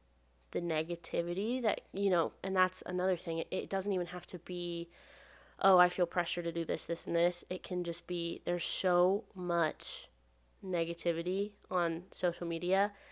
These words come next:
especially right now, whether it be political, whether it be,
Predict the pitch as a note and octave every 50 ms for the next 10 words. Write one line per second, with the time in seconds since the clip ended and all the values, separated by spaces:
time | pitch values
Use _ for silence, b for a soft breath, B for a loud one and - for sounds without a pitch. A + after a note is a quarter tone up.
0 | B B B B B B B B - - - - - - F#3+ - - - - F3+
1 | F3 E3+ E3+ E3 - - E3 D3+ D3 D#3 E3+ F3 E3+ E3 E3 E3 - - F3 E3+
2 | E3 - - F3+ F#3+ G3 F#3 E3+ - E3+ D#3+ D#3 D#3 E3 D#3+ D#3 D#3+ E3 E3 D#3+
3 | - F3+ F3 E3+ E3+ E3 - -